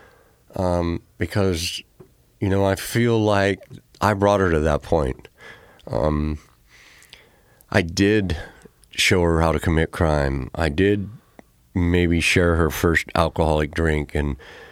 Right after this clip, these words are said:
and, and drug with her. Uh, we became the best of friends, you know. And when I saw that picture, uh, alls I could think about was, you know, where to hide her and, and how to help her. And,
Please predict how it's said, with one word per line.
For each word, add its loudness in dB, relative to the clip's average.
and, 0
and 0
drug 2
with -2
her. -2
Uh, 0
we 0
became 0
the 2
best 2
of -4
friends, 0
you 0
know. -2
And 0
when 2
I 2
saw 2
that 0
picture, 0
uh, 0
alls 2
I 0
could -4
think 0
about 0
was, -2
you -2
know, 2
where 2
to 2
hide 2
her 0
and, -4
and -2
how 0
to 0
help 0
her. 0
And, -6